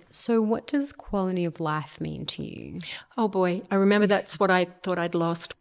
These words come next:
Speaker 2: Energy is part of quality of life. Enthusiasm is part of quality of life. Being able to think clearly is part of quality of life. And I felt for a time there when it was chronic, when it was really bad, that I didn't have those. I didn't have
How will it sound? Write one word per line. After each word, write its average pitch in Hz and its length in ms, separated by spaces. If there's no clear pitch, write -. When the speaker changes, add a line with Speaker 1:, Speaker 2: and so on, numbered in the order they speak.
Speaker 2:
Energy 240 360
is 294 100
part 220 220
of 208 320
quality 185 360
of 175 140
life. 180 600
Enthusiasm 180 800
is 175 100
part 180 220
of 175 120
quality 175 440
of 165 140
life. 175 440
Being 220 160
able 202 140
to - 60
think 185 440
clearly 208 840
is 190 160
part 175 320
of 170 300
quality 175 420
of 160 120
life. 170 380
And 185 120
I 185 80
felt 208 340
for - 160
a 190 40
time 196 360
there 185 160
when 175 120
it - 80
was 170 180
chronic, 180 500
when 175 100
it - 40
was - 160
really 170 240
bad, 175 400
that 170 120
I 175 360
didn't 185 240
have 170 280
those. 175 360
I 180 40
didn't 175 200
have 170 500